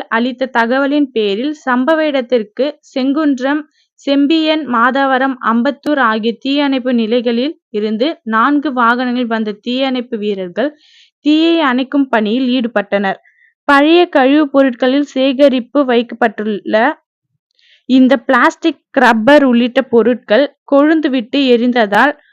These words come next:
வாயுணர்வு தீயும் கரும்புகையும் சூழ்ந்து அப்பகுதியில் பரபரப்பு நிலவியது. தொடர்ந்து தீயணைப்பு வீரர்கள் ரசாயன கலவை கலந்த தண்ணீரை பீச்சி அடித்து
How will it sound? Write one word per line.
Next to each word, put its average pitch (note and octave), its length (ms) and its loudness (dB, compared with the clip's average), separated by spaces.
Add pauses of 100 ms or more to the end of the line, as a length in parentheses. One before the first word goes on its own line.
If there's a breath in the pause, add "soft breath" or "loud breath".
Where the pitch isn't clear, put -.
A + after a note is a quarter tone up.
(200 soft breath)
வாயுணர்வு C#4+ 840 2
தீயும் B3+ 460 0 (440)
கரும்புகையும் C#4+ 840 4
சூழ்ந்து C#4 600 0
அப்பகுதியில் C4 720 0
பரபரப்பு A#3+ 600 0
நிலவியது. G3+ 580 -2 (520)
தொடர்ந்து D#4+ 520 4
தீயணைப்பு D4 580 0
வீரர்கள் B3 580 0 (160)
ரசாயன D4+ 680 0
கலவை A#3+ 440 0
கலந்த G#3+ 420 -2 (240)
தண்ணீரை C4 520 2 (180)
பீச்சி C#4+ 440 -2
அடித்து A#3 440 0